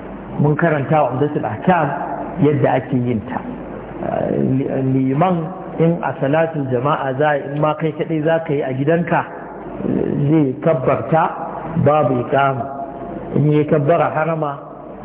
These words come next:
yi du'a ul istiftahi ko a yi du'a ul istiftah, a karanta Fatiha sannan kuma a karanta sura mai tsawo. Akwai riwaya ta zo ta ce suratan nahwal baqarati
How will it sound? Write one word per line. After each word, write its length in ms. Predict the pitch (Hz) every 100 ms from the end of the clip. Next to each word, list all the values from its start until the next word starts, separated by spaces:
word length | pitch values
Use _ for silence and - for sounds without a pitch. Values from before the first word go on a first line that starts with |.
| -
yi 160 | 127
du'a 260 | 120 131 156
ul 160 | 147 139
istiftahi 760 | - - - 165 165 165 143 139 - - - - - 156
ko 120 | 151
a 80 | 151
yi 80 | 135
du'a 220 | 120 143 156
ul 180 | 139
istiftah, 560 | 139 - 131 - 156 139 - - - - -
a 100 | -
karanta 440 | 160 151 135 131 123
Fatiha 460 | 151 147 156 143 131
sannan 280 | 147 135 127
kuma 220 | 135 139
a 20 | 127
karanta 360 | 147 131 117 113 -
sura 340 | 147 143 120
mai 180 | 113 107 -
tsawo. 320 | 131 123 113 - - - -
Akwai 320 | 123 - 175
riwaya 320 | 165 151 160 135
ta 60 | 151
zo 140 | 151
ta 160 | 147 - -
ce 160 | 160 -
suratan 500 | 180 185 185 165 147
nahwal 400 | 170 185 156 139
baqarati 600 | 123 127 120 127 127 -